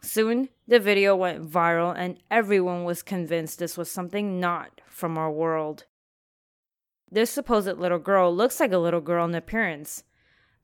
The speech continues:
but when you see her face in the video, it looks almost greenish and scrunched up.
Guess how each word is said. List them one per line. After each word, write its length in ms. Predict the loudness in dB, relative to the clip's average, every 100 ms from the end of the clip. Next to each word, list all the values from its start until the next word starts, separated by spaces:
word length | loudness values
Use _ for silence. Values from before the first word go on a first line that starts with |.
| 2
but 400 | 2 2 -2 -8
when 160 | -2 0
you 80 | -2
see 280 | -2 -2
her 180 | 0 -2
face 380 | -2 0 -2 -2
in 40 |
the 80 | -4
video, 480 | 0 0 -2 -6 -10 _ _ _ _ -2
it 160 | 0
looks 300 | 2 0 -4 -4
almost 480 | 0 2 2 -2 -8
greenish 640 | -4 -2 -2 -4 -8 -10 -10
and 380 | -8 -8 -8 -12
scrunched 600 | -12 -8 -4 -4 -4 -4
up. 200 | -4 -4